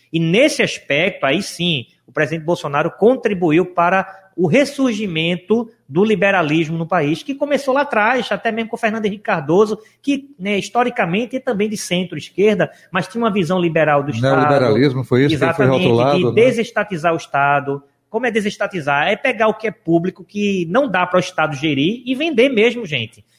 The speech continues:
Speaker 1: Não tem com que o Estado tá preocupado com uma empresa que vai gerir o sistema de tal coisa. Quem tem que fazer essa iniciativa privada agora,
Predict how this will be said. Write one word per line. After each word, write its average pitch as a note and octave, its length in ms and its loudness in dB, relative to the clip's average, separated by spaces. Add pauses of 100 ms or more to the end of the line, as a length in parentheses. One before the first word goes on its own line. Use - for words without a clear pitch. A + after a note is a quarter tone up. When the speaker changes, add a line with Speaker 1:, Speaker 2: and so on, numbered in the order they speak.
(140)
Speaker 1:
Não F#3 140 -2
tem C4 160 -2
com C#4 120 0
que C#4 140 -4
o C4 40 2
Estado F3+ 400 -2
tá F#3 100 0
preocupado F#3+ 800 0
com A#3 100 -10
uma B3 140 0
empresa G3+ 460 2
que G#3 100 -6
vai F#3+ 160 0
gerir F3+ 300 -2
o - 20 -4
sistema F#3 460 -4
de F3 160 2 (140)
tal F3+ 180 0
coisa. C3+ 480 0 (300)
Quem G#3+ 140 0
tem C#4 100 -2
que C#4 60 -12
fazer A3+ 160 4
essa A3+ 80 -6
iniciativa A#3 400 -4
privada E3+ 640 0
agora, C#3+ 840 2